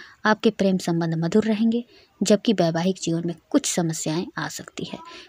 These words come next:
करियर के दृष्टिकोण से यह महीना औसत रहेगा। मासिक राशिफल दो हज़ार चौबीस के अनुसार करियर के दृष्टिकोण से महीने की शुरुआत दसम भाव के स्वामी मंगल महाराज दसम भाव में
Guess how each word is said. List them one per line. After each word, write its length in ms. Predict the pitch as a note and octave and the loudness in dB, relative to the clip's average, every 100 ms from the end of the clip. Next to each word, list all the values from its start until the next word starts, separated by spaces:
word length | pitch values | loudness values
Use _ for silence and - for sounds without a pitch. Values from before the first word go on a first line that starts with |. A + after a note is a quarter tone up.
| - | 4
करियर 280 | G#3 G#3+ G#3 | 6 8 6
के 140 | G#3+ | 4
दृष्टिकोण 500 | G3 G3 - - G3 | 4 4 0 0 0
से 140 | F#3 F#3 | 2 2
यह 200 | F#3+ F#3 | 2 2
महीना 340 | F3+ G3 G3+ | 0 0 0
औसत 320 | - E3+ F#3 G3 | -2 -2 -4 -4
रहेगा। 380 | F#3+ A3+ B3 D4+ - - - - - | -2 -2 -2 -4 -10 -16 -16 -14 2
मासिक 300 | C4+ C4 - | 4 4 4
राशिफल 480 | G3+ F#3 G#3 - G3 | 2 2 0 -2 0
दो 100 | F3+ | 0
हज़ार 280 | E3 E3+ D#3+ | 0 -2 -4
चौबीस 380 | - D#3 D#3 D#3 | -4 -4 -4 -6
के 140 | - | -4
अनुसार 460 | D3 D#3+ - G#3+ - - _ - - _ | -4 -4 -6 -8 -10 -20 _ -20 -20 _
करियर 400 | - A#3 A3+ C#4 - | 4 4 4 0 -2
के 60 | F#3+ | 0
दृष्टिकोण 560 | F3 E3 E3+ - D#3 | 0 -2 -6 -2 -2
से 220 | D3+ - - _ _ _ _ _ _ _ | -2 -6 -10 _ _ _ _ _ _ _
महीने 400 | G#3 G#3 A3 A#3 C4+ | 4 8 8 6 4
की 180 | F#3+ - - | 0 -4 -10
शुरुआत 520 | - A3 F#3+ D3+ - - _ - | -2 2 4 2 -2 -20 _ -2
दसम 400 | G3+ A3+ - C#4 | 4 4 6 6
भाव 220 | A#3+ E3+ | 6 2
के 140 | E3+ E3+ | -4 -4
स्वामी 400 | - D#3+ F#3 D4 - - - - - _ - | -2 0 0 -4 -8 -20 -20 -20 -20 _ 6
मंगल 360 | C#4+ C#4 C#4+ | 10 10 10
महाराज 480 | C4 G#3+ G3+ G#3+ A3 - - - - | 8 6 4 2 -2 -12 -20 -6 0
दसम 380 | A#3 - C4 | 2 4 4
भाव 300 | A3 - G3 | 4 4 4
में 220 | G#3 A3 | 4 4